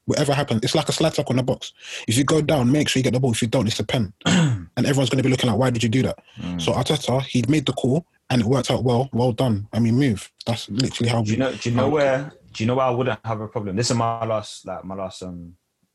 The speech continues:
Speaker 2: my last take on this year, 'cause we're gonna just keep going. If he said, "Yeah,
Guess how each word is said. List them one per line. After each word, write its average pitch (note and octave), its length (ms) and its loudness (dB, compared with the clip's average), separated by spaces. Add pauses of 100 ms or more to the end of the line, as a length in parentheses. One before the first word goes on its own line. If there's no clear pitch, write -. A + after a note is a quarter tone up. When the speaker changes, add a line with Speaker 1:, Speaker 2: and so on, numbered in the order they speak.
Speaker 2:
my F2+ 160 -12 (140)
last G2 260 -8
take G#2+ 160 -6
on F#2 80 -4
this F#2 160 -8
year, F2 80 -8
'cause F2 200 -8
we're E2+ 60 -8
gonna F2+ 220 -6
just - 260 -12
keep - 160 -12
going. E2+ 300 -8 (580)
If C#3+ 220 0
he F#3 160 2
said, D#3+ 360 0
"Yeah, G2 380 -2